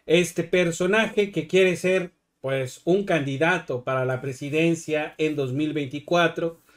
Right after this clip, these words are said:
y ser, obviamente, el sucesor del presidente Andrés Manuel López Obrador.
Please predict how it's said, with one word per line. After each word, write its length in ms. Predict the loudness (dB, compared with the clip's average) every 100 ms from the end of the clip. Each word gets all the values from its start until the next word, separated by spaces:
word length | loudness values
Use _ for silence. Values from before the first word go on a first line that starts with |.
| _ -12
y 80 | 4
ser, 220 | 6 8
obviamente, 480 | 6 4 2 0 -4
el 80 |
sucesor 540 | -4 -6 -4 -2 -2 0
del 200 | -2 -2
presidente 640 | -6 -6 -6 -6 -6 -6
Andrés 240 | -4 -4 -4
Manuel 300 | -4 -4 -4
López 280 | -6 -4 0
Obrador. 500 | 2 4 6 4